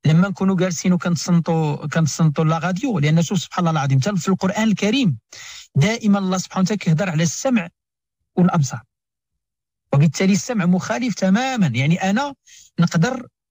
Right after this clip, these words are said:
جسمي يستمتع بالأكل وأنا كنسمع، علاش؟ لأن معروفة هذه، كنكونوا جالسين مع بعضياتنا جماعين، يعني راه كنسمعك كنسمعني. أنا أتحدث عن معالجة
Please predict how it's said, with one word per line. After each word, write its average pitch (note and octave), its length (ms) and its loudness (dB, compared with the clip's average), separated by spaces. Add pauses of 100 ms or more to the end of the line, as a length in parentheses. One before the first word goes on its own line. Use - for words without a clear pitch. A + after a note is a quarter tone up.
(380)
جسمي E3+ 580 2 (180)
يستمتع F3+ 560 -2
بالأكل C4+ 520 -2 (840)
وأنا F3 160 4
كنسمع، F3+ 320 0
علاش؟ G#3 380 -2 (440)
لأن G3+ 420 2
معروفة G3+ 460 0
هذه، C3 120 0
كنكونوا D3+ 360 0
جالسين D#3+ 280 -2
مع D3 80 0
بعضياتنا F#3 380 0
جماعين، F#3 540 0
يعني D3 180 0
راه E3 80 -4
كنسمعك G#3+ 440 -4
كنسمعني. C#3+ 500 0
أنا F3+ 220 2
أتحدث F#3+ 560 -2
عن A3+ 220 0 (420)
معالجة F3 600 2